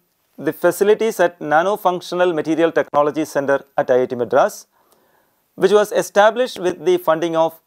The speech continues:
the Department of Science and Technology, New Delhi, and the P M N P T work was funded by Defense Research and Development Organization, D R D O,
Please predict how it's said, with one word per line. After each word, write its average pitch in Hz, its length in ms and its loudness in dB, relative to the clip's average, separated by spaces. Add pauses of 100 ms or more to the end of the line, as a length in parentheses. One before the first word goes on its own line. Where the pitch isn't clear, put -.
the 139 140 -6
Department 175 480 0
of 170 80 -6
Science 175 360 0
and 175 120 -8
Technology, 139 640 -2 (240)
New 147 200 -4
Delhi, 123 400 -4 (800)
and 208 260 2
the 214 80 0
P 190 220 -2
M 196 120 -2
N 208 140 -6
P 220 120 -2
T 214 120 0
work 180 300 2
was 180 240 -2
funded 165 480 0 (220)
by 151 200 4
Defense 175 540 -4
Research 180 480 0 (440)
and 151 200 0
Development - 440 -6
Organization, 131 680 -4
D 143 120 0
R 143 160 4
D 113 160 -6
O, 113 140 -8